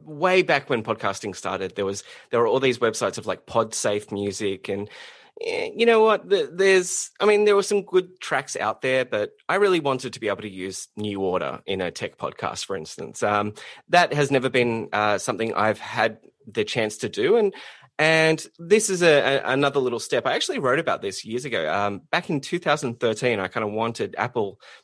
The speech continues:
to do something similar to this, uh, because back then Apple were the only company that had both podcasting and a music service. Uh, obviously that's changed now. And, and Tess, I think that Spotify, in some ways, with this and as well as their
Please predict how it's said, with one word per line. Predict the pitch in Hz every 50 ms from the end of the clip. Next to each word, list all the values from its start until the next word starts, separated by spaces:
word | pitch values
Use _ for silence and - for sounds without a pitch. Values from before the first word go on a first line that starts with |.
| _ _ _ -
to | - 107
do | 117 113
something | 110 - 123 - 78 104
similar | 110 - 120 113 107 107 104 101
to | - 110
this, | 95 95 90 90 - - - - - _ -
uh, | 113
because | 95 139 120 151 135 117
back | - - 127 - -
then | 170 170 131 113
Apple | - - 135 - 135 117
were | 110 107
the | 104 107 107
only | 107 110 110 104 98 - _ _ _ _ _ -
company | - 113 104 - 110 107 98
that | 95 95 -
had | - 110 120 127 117 98 -
both | 104 104 98 - -
podcasting | - 110 - - 107 98 95 - - 107 101 92
and | - 98 107
a | 104
music | 98 101 120 127 - 98 -
service. | - 95 85 76 - 65 - - - - - - - -
Uh, | - 101 101 98 - -
obviously | 113 113 120 110 104 - 104 101
that's | 95 78 - -
changed | - - - 110 107 104 - -
now. | 110 123 123 127 120
And, | 113 113
and | 78 107 151 151 151 131 - _ _ -
Tess, | 180 175 175 -
I | 170
think | 175 220 214 214
that | - - - - _ _ _ -
Spotify, | - - - 175 190 190 - 170 151 151 147 143 143 - - - - _ _ _ _
in | - 143 131
some | - - 165 160 151
ways, | 151 160 160 143 131 127 123 - - - -
with | 127 135 139 117 135
this | 156 175 180 - -
and | - 131 135 135 131 131
as | 101 120 127
well | 135 139 147 165
as | 170 -
their | - 127 113 110 110 104 95 -